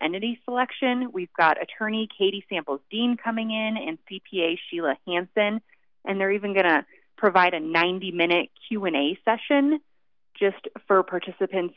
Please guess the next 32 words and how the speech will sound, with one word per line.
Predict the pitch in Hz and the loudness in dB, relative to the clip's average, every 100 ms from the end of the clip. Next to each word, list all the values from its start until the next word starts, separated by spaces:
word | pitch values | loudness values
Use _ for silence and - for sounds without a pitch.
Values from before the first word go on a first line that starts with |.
| - | -10
to | 170 185 | -12 -8
really | 208 233 208 170 156 - _ | 0 4 6 6 2 -4 _
look | - 185 185 | 0 0 2
into | 165 160 - 165 151 131 | 0 0 0 0 0 2
that, | 139 - - _ _ | 2 2 -6 _ _
that | 175 156 | 2 2
important | 190 175 - 233 220 190 | -2 -10 2 4 4 0
role | 170 170 170 | 4 4 4
that | 156 - | 0 -2
entity | 180 185 - 180 - | -4 -4 -10 -20 -12
selection | 131 127 - 175 | -2 -2 -2 -4
will | 151 | -2
have | 135 160 151 | 0 2 2
on | 151 | 0
their | 147 | -2
business. | 139 156 156 147 147 - _ _ _ _ - _ _ | -2 -2 -2 -6 -8 -10 _ _ _ _ -20 _ _
Then | 233 | 2
we've | 233 | 6
got | 226 226 | 4 2
some | 202 | 2
really | 208 | 2
exciting | 202 - 165 170 | 2 2 0 0
keynotes. | 170 - 208 202 196 196 - _ - _ - | -4 -8 -2 4 4 2 -6 _ -20 _ 0
Doctor | 160 - | 0 0
David | 160 180 180 156 | 0 2 2 0
Cole, | - - 208 196 202 202 | -8 2 6 8 8 4
we've | 196 - | 0 2
got | 151 | 2
renowned | 175 165 160 175 185 | 2 2 4 4 2
photographer | - - 147 165 196 - 185 | -8 0 2 2 0 -2 -4
John | - 147 156 156 | -2 -2 -2 -2
Naltner, | 151 151 - 262 285 | 0 0 2 4 4